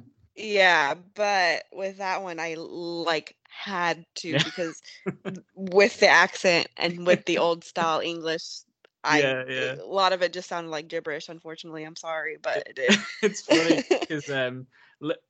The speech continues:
Speaker 2: Abby's grandparents literally sound like that. Like, they're from, like, just, just, you know, like, twenty minutes up the road, like, um, and it's like a Lancashire accent,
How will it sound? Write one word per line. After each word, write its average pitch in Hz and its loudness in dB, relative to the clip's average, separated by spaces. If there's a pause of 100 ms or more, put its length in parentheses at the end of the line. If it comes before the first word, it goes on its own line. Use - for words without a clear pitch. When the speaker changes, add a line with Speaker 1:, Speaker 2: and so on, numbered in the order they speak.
(120)
Speaker 2:
Abby's 156 2
grandparents 127 -6
literally 120 -6 (140)
sound 117 -2
like 107 -2
that. 110 -4 (580)
Like, 117 -4
they're 131 0
from, 123 0
like, 110 -4
just, 147 -8 (160)
just, 156 -10
you 139 0
know, 123 2
like, 113 -2
twenty 147 0
minutes 127 -2
up - -6
the 113 -6
road, 113 0
like, 101 -4 (220)
um, 101 -4 (280)
and 123 0
it's 127 -2
like 143 2
a 143 6
Lancashire 131 0
accent, 165 -2